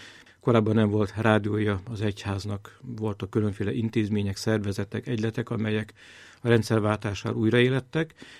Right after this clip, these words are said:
de nem volt rádiója. Tehát ezt igazából teljesen újként kellett kitalálni. Természetesen mind a hazai rádiózás, mind pedig a külföldi egyházi rádiók adtak mintát ehhez. És így néhány év szervezés után kétezerben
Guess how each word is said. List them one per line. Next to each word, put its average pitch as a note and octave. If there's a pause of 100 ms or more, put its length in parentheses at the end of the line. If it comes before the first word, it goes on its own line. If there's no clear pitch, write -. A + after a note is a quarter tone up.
(140)
de A2 (360)
nem A#2
volt G#2+
rádiója. G#2 (180)
Tehát A2+
ezt -
igazából A2
teljesen G#2+
újként G#2+
kellett G2+
kitalálni. A2 (480)
Természetesen A#2
mind A2+
a G#2
hazai G#2+
rádiózás, G#2
mind G#2
pedig G2+
a G2
külföldi G#2
egyházi G2+
rádiók G2+
adtak G2
mintát G2+
ehhez. A#2 (520)
És -
így A#2
néhány B2+
év B2
szervezés A2
után A2+
kétezerben G2+